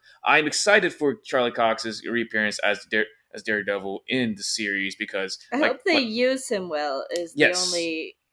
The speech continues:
Speaker 2: potential problem. If they're gonna use him as a draw and involve him in this series when he doesn't really need to be, then there needs to be, like,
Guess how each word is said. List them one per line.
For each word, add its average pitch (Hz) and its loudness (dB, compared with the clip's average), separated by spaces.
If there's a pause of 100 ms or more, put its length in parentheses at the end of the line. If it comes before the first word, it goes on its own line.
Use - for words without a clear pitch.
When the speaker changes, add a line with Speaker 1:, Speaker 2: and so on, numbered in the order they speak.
(140)
Speaker 2:
potential 180 -8
problem. 156 -6
If 185 -10
they're 226 0
gonna 254 4
use 226 2
him 233 0
as 240 0
a 240 2
draw 190 4 (100)
and 185 0
involve 196 -2
him 214 0
in 202 -2
this 202 -4
series 190 2
when 185 -6
he 180 -2
doesn't 240 0
really 202 4
need 185 -2
to 180 -10
be, 143 -8 (640)
then 180 6 (380)
there 202 2
needs 226 0
to 233 -2
be, 202 6
like, 180 2